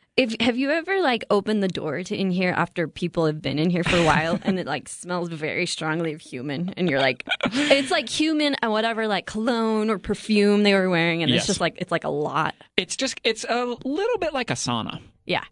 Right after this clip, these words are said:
Speaker 1: 'Cause there's, like, you can't have air coming in and out of your podcast studio 'cause, uh, the mics will pick it up. And so it'll be like, <sighs>
Speaker 2: I'm... Yeah, I don't think it's like that.
Speaker 1: It is.
Speaker 2: Oh, okay. I think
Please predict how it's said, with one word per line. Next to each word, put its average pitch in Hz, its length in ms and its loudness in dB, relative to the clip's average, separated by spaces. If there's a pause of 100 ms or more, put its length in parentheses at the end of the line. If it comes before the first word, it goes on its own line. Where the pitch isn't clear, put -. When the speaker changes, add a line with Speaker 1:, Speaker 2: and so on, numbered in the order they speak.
(360)
Speaker 1:
'Cause 320 140 2
there's, 349 180 0
like, - 220 -2 (420)
you 254 180 2
can't 311 540 -2
have 240 420 -4
air 202 300 0
coming 185 300 -4
in 160 120 -2
and 170 120 -2
out 165 200 -6
of 170 120 -12
your 160 80 -6
podcast - 380 -6
studio 160 360 0
'cause, 165 300 0
uh, 170 140 2 (140)
the 175 80 0
mics 180 300 2
will 143 80 -2
pick - 220 -4
it 165 80 0
up. 175 280 -2 (680)
And 180 140 -6
so 185 80 0
it'll 170 80 -2
be 160 80 -2
like, 165 240 -4
<sighs> - 40 -4 (880)
Speaker 2:
I'm... 185 240 -2 (840)
Yeah, 139 640 2
I 143 280 0
don't 131 280 0
think 127 240 0
it's - 140 -2
like 139 160 0
that. - 200 -8
Speaker 1:
It 196 120 4
is. - 240 -2 (100)
Speaker 2:
Oh, 151 60 2
okay. 135 320 0 (1200)
I 220 240 0
think 269 640 -6